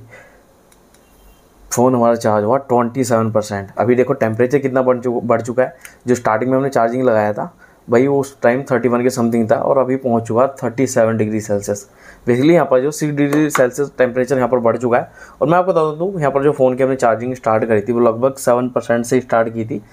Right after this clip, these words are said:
सेवन परसेंट बैटरी थी। तो अभी हम इसको चेक करेंगे, basically चार मिनट बाद चेक करेंगे दस मिनट कंप्लीट होने पर कितने परसेंट चार्ज होने वाला है।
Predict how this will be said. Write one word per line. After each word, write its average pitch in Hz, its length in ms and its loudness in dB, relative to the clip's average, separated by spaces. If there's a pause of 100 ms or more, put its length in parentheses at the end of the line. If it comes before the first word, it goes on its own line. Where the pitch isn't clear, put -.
(220)
सेवन 117 220 0
परसेंट 123 320 0
बैटरी 117 240 2
थी। 127 180 -4 (320)
तो 160 60 4
अभी 160 80 4
हम 180 140 2
इसको 180 180 -2
चेक 147 240 0
करेंगे, 127 360 -2 (500)
basically 139 260 0
चार 131 160 4
मिनट 131 160 0
बाद 135 140 4
चेक 117 180 0
करेंगे 113 160 0
दस 135 180 -2
मिनट 123 160 0
कंप्लीट 113 300 0
होने 104 160 2
पर 123 120 0
कितने 127 280 -2
परसेंट 113 260 -2
चार्ज 104 220 2
होने 101 180 -6
वाला 101 180 -2
है। 98 120 -8